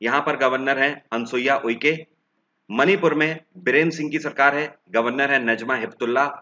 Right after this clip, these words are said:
और तमिलनाडु में ईके पलानी स्वामी की सरकार है और governor यहाँ पर कौन है? बनवारी लाल पुरोहित। Next question है,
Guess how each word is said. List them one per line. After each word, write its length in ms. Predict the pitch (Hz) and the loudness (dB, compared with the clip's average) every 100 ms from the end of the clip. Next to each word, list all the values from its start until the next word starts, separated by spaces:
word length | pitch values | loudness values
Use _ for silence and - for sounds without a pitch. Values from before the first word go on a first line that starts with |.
| _ _ - | _ _ 0
और 300 | 123 127 - | 0 0 -4
तमिलनाडु 460 | 131 156 143 127 123 | -2 0 2 2 0
में 220 | 127 139 _ 131 | -4 -6 _ -6
ईके 220 | 139 175 | -2 -2
पलानी 360 | 135 120 120 | 0 0 0
स्वामी 280 | 131 117 120 | -2 -4 -4
की 100 | 123 | -6
सरकार 360 | 120 120 117 120 | -10 -2 0 2
है 120 | 135 - _ _ | -2 -4 _ _
और 80 | 117 | -8
governor 380 | 104 110 113 139 | -2 -2 0 -2
यहाँ 160 | 131 127 | -2 -2
पर 120 | 120 | -4
कौन 220 | 135 139 | -4 -2
है? 100 | 98 - _ _ _ - | -4 -8 _ _ _ -6
बनवारी 400 | 131 135 139 160 | 0 2 2 2
लाल 240 | 107 117 | 0 -2
पुरोहित। 500 | - 104 98 98 _ _ _ _ _ _ _ _ _ _ - - - | -4 -6 -6 -8 _ _ _ _ _ _ _ _ _ _ -20 -10 0
Next 260 | 190 - | 0 0
question 300 | 196 180 196 | -4 -2 0
है, 240 | 170 175 | 0 -2